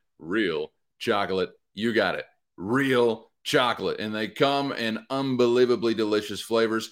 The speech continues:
like churro, peanut butter brownie, or coconut almond. Not sure how they do it, but they taste like a candy bar while maintaining amazing macros. And what's even better, they're good for you.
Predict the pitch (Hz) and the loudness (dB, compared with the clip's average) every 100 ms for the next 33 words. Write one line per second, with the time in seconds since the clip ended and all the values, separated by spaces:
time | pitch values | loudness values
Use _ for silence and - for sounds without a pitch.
0 | - - 151 - 175 151 80 - _ 139 | -8 -2 0 2 2 2 0 -4 _ -2
1 | 135 113 127 120 104 104 113 131 _ _ | 0 2 2 4 2 0 -2 -6 _ _
2 | 208 214 165 165 - 170 165 170 156 147 | 8 10 10 6 6 6 8 4 4 4
3 | 151 - _ - 147 127 95 117 175 175 | 4 -2 _ 0 2 2 0 2 2 2
4 | 214 208 185 170 165 135 143 143 139 131 | 2 4 6 8 6 6 6 6 6 2
5 | 120 113 147 143 139 139 - 127 117 110 | 0 0 0 0 -2 -6 -6 -4 -2 -2
6 | 101 110 104 95 104 110 110 95 113 110 | 2 2 4 2 0 -2 -4 -4 -4 -2
7 | 104 - _ - 117 120 127 127 127 117 | -4 -10 _ -4 -2 2 4 4 2 2
8 | 123 117 135 113 95 104 113 113 123 113 | 2 0 2 2 2 -2 -4 -2 -2 -2
9 | 104 123 131 135 123 - _ - 135 147 | 0 4 4 4 0 -6 _ 2 8 10
10 | 143 143 127 82 | 10 8 6 4